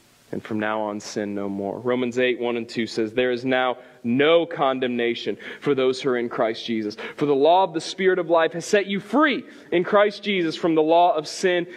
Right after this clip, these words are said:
and death." You are not condemned if you are in Christ. You are not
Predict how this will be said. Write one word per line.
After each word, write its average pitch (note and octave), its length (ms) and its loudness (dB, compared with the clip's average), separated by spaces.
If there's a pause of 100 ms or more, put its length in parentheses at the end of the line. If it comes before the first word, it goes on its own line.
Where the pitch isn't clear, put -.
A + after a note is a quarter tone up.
(120)
and D3 280 0
death." D3 540 0 (880)
You B2 140 0
are B2 60 -2
not C#3+ 360 -2
condemned A#2 640 -4
if A2 220 -6
you A#2 120 0
are A#2 100 -2
in A2+ 260 -6
Christ. G#2 500 -8
You B2+ 120 0
are B2 80 -2
not B2 680 -4